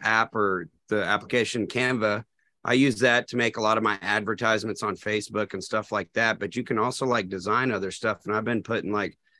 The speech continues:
stuff together to where, you know, like, established two thousand twenty-two Sam's Glass and Granite. And also, like, you know, you get on some of, like, Glazer Nation or something like that, and you can see some funny, like,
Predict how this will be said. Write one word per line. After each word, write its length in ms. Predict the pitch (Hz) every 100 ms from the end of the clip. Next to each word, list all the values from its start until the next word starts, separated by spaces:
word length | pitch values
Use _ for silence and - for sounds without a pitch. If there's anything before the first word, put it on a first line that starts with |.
| _ -
stuff 360 | - 156 147
together 440 | - 127 135 135 135
to 120 | 131
where, 100 | 135
you 160 | 131
know, 220 | 135 135 131
like, 360 | 120 110 - -
established 680 | 98 - 139 135 127 113 -
two 140 | 143 131
thousand 540 | 139 131 127 113 101
twenty-two 800 | - 131 120 - 135 123 104 98
Sam's 320 | - 123 113
Glass 360 | 110 120 117 -
and 100 | 101
Granite. 480 | 110 113 104 92 -
And 100 | 104
also, 300 | 113 107 117
like, 280 | 110 101 -
you 80 |
know, 280 | 117 104 101 - - _ _ _
you 160 | 147 151
get 180 | 165
on 140 | 160 151
some 240 | - 156
of, 60 | 156
like, 240 | 147 127
Glazer 380 | 117 139 135 135
Nation 460 | 123 135 - 123 104
or 80 |
something 320 | 104 123 92 107
like 180 | 107 -
that, 160 | 110
and 100 | 95
you 80 | 113
can 140 | 110
see 180 | 101 127
some 240 | 117 117 107
funny, 340 | - 123 120
like, 300 | 117 110 104